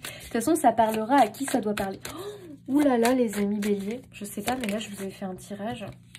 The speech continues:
Euh, qu'est-ce que je fais ? Très long. <laughs> Ok. Eh ouais, euh, pardon, euh, c'est, je réfléchis, on a le pape.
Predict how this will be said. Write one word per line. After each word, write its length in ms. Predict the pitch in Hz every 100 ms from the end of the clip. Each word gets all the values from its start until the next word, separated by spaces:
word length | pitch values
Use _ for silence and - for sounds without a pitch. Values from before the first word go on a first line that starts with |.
| -
Euh, 280 | 151 143 104 -
qu'est-ce 260 | - 247 -
que 120 | 294
je 160 | 277 -
fais ? 180 | 214 208 - - - -
Très 200 | - 165
long. 160 | 220 - - - - - - - -
<laughs> 960 | - - - - - - - - - -
Ok. 280 | 214 208 208 202 247 415 466 - - - - - - - - - - - - - - - - - - - - - - - - - - - - - - - - - - - -
Eh 100 | 220
ouais, 280 | 220 208 202
euh, 120 | 214 196
pardon, 320 | 208 202 180 -
euh, 240 | - - -
c'est, 260 | - 202 196
je 120 | 202
réfléchis, 440 | 208 220 202 247 -
on 140 | 208
a 80 | 208
le 140 | 214
pape. 280 | 208 185 -